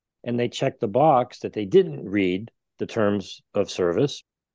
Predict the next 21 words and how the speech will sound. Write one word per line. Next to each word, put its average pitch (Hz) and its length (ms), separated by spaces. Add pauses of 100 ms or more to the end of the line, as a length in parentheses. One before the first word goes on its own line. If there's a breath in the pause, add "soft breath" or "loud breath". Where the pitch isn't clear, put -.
(100)
and 143 140
they 151 140
just 165 280
gave 165 240
away 139 360
access 120 500
to - 220
all 123 320
of 127 140
their 123 120
personal 113 460
private 101 420
data 87 340 (420)
without 113 340
really 110 200
thinking 104 380
about 101 200
what 90 160
they 90 140
just - 320
did. - 160